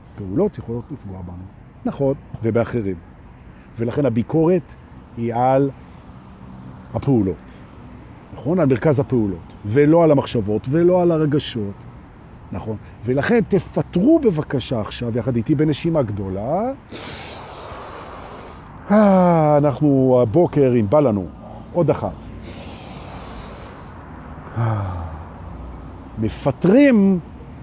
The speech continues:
את מחלקת הביקורת על המחשבות ועל הרגשות. מפוטרים, או כמו שאומרים בגט,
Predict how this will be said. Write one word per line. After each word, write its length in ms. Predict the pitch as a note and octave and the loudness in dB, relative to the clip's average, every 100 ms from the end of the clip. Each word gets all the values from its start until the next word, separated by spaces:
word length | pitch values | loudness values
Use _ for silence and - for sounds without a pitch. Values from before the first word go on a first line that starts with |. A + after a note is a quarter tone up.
| - - - - - - - C3+ | -18 -18 -18 -18 -18 -18 -4 -2
את 120 | C#3 | 0
מחלקת 580 | C#3+ - G3 G#3 G#3 D3+ | 0 4 4 4 2 0
הביקורת 760 | A#2 B2+ - G#3 G#3 G3+ F#3 | 0 -2 2 6 6 6 2
על 100 | E3+ | 0
המחשבות 1000 | C#3 C3 - - B2+ G#2 A2+ G3+ C4+ C#4+ F#3 | 0 -2 -6 -2 0 0 2 4 6 4 2
ועל 280 | F#3+ F#3 E3+ | 4 4 4
הרגשות. 800 | C#3 A#2+ B2 - A#2+ A2 G2 - C3+ | 4 2 0 -2 -4 -4 -6 -12 -2
מפוטרים, 920 | E3+ G3+ - G#3 - F#3 E3 D3 A2+ | 2 2 2 0 4 4 6 4 2
או 120 | B2 C3 | -2 -4
כמו 180 | D3+ | -4
שאומרים 400 | C#3 C#3+ D3 C#3 | -4 -2 0 0
בגט, 560 | B2 G#2+ C3+ D#3 - | 0 0 0 0 -2